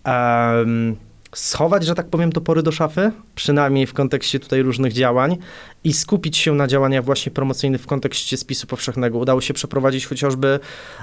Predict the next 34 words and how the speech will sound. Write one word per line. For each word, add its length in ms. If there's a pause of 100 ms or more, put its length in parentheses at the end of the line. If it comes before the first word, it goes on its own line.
(100)
e, 260
akcje 460
mobilnych 380
punktów 420
spisowych, 440
gdzie 160
ludzie 200
mogli 240
się 120
spisywać, 720
e, 320
za 140
pośrednictwem 800
udostępnionego 600
sprzętu 340
cyfrowego 500
w 40
ramach 220
spa-, 220
samospisu 500
internetowego. 680 (640)
E, 300
udało 300
nam 120
się 120
przygotować 680
chociażby 500
akcję 340
związaną 400
z 80
ulotkami, 560
billboardami, 640
promoc-, 360
promującą, 880